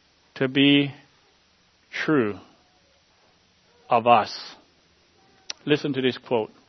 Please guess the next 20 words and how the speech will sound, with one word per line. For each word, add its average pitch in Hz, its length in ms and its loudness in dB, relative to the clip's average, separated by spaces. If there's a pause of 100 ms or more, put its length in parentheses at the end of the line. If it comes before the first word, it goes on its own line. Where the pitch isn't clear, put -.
(1080)
"Among 156 320 6
the 175 160 2
existing 220 640 0 (140)
heretical 185 500 2
sects, - 680 -2 (540)
there 139 180 4
is 135 280 -4
none 131 500 6
which 135 180 0 (680)
in 151 160 2
appearance 139 680 0 (140)
leads 160 320 -6
a 135 60 -4
more 135 200 2
modest 151 540 4
or 139 160 -2
pious 151 540 0
life 135 560 2 (500)
than 127 300 2
the 120 240 -2